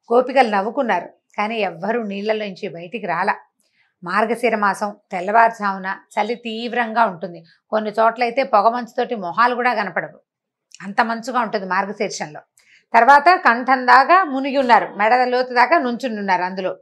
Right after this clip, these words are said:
కొంతసేపటికి ఇంకాసేపు గడిచేసరికి ఏదో గబగబా కాస్త చ-, నీళ్ళల్లో మునిగినప్పుడు బాగుంటుంది వెచ్చగా, నదీ స్నానం చాలా హాయిగా ఉండే ఉంటుంది. కానీ క్రమంగా గాలి వీస్తూ ఉంటే చలి తెలుస్తూ ఉంటుంది. ఎక్కువసేపు ఉండరు,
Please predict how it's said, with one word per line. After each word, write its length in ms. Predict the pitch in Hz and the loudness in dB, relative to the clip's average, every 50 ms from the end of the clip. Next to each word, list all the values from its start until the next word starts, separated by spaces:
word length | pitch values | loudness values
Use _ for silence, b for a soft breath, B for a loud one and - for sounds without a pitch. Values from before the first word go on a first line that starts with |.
| _ _ _ _ _ _ _ _ _ _ | _ _ _ _ _ _ _ _ _ _
కొంతసేపటికి 720 | 247 247 240 - 226 233 240 269 285 330 294 277 277 - 214 | -2 -2 -2 -2 -2 0 0 0 2 0 0 -2 -2 -4 -4
ఇంకాసేపు 580 | 202 208 202 214 208 277 285 285 320 302 247 262 | -4 -4 -4 0 2 2 2 2 0 -2 -2 0
గడిచేసరికి 800 | 240 226 220 - 330 339 294 330 285 247 - 208 175 160 170 | 2 0 2 0 -2 -2 -2 -2 -2 0 0 0 -2 -2 -2
ఏదో 140 | 208 233 302 | -2 0 0
గబగబా 400 | 262 269 247 226 247 277 302 320 | 2 2 2 4 4 4 4 4
కాస్త 360 | - 302 269 262 - 262 226 B B B B B _ - 220 | 6 4 4 4 4 2 0 B B B B B _ -4 -4
చ-, 200 | 202 202 180 165 | -4 -4 -6 -8
నీళ్ళల్లో 420 | 185 208 226 262 294 320 320 311 | -4 -2 -2 0 0 2 0 0
మునిగినప్పుడు 600 | 262 254 254 262 294 294 349 349 339 349 330 330 | 0 -2 -4 -4 -4 -2 -2 -2 -2 -2 -4 0
బాగుంటుంది 640 | 254 240 254 262 277 277 311 277 254 285 226 214 185 | 4 6 6 8 6 4 2 -2 -4 -4 -4 -4 0
వెచ్చగా, 460 | 208 208 208 - - 254 208 180 170 | 0 0 0 0 0 0 0 -2 0
నదీ 280 | 180 196 202 196 208 | -2 -2 -2 -2 -4
స్నానం 400 | 202 - 269 247 240 233 208 190 | -6 -2 -2 0 0 0 -2 -2
చాలా 280 | 175 - 214 202 220 240 | 2 4 6 6 6 6
హాయిగా 400 | 233 226 226 220 233 220 247 233 | 8 8 6 6 6 4 -2 -4
ఉండే 180 | 220 220 226 208 | -4 -4 -6 -8
ఉంటుంది. 320 | 170 160 175 170 156 165 _ b b b b b - 240 | -8 -10 -12 -12 -14 -16 _ b b b b b 0 0
కానీ 160 | 262 285 285 | 0 0 0
క్రమంగా 520 | 285 254 233 233 240 277 302 311 302 311 | 0 0 0 2 0 -2 -2 0 0 0
గాలి 460 | 285 208 220 226 226 240 294 330 359 | 0 2 4 6 6 6 6 6 4
వీస్తూ 360 | 330 330 330 302 320 - 311 277 | 2 -2 -2 -4 -4 -6 -6 -4
ఉంటే 500 | 233 180 160 180 175 233 320 359 - _ _ _ | -4 -6 -6 -4 -4 -4 -4 -4 -8 _ _ _
చలి 380 | _ _ - - 294 302 320 320 | _ _ 2 6 6 6 6 4
తెలుస్తూ 480 | 320 285 262 277 277 277 - - 285 | 4 2 2 2 0 -4 -4 -4 -4
ఉంటుంది. 460 | 233 190 160 - 165 160 160 - - | -4 -4 -6 -10 -12 -14 -12 -8 -6
ఎక్కువసేపు 540 | 240 233 - 349 370 339 - 320 294 294 254 | -6 -6 -4 -4 -4 -2 -2 -2 -2 -2 -4
ఉండరు, 260 | 233 240 240 233 190 | -2 0 2 2 2